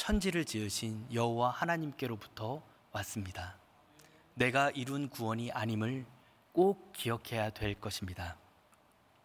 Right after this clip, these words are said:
오늘 하나님은 약한 우리를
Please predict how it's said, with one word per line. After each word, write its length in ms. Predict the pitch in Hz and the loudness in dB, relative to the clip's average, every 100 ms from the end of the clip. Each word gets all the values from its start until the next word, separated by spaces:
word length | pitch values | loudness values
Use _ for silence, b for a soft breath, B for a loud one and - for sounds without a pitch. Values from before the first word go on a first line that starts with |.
| - B B B B B B B B | -20 B B B B B B B B
오늘 200 | - 143 | 4 6
하나님은 680 | 156 180 156 135 160 113 98 101 - _ _ - | 6 4 2 -2 -2 -4 -8 -14 -20 _ _ 0
약한 520 | 127 - 151 147 139 110 | 0 2 0 0 -2 -4
우리를 500 | 120 110 117 113 | -4 -2 -2 -4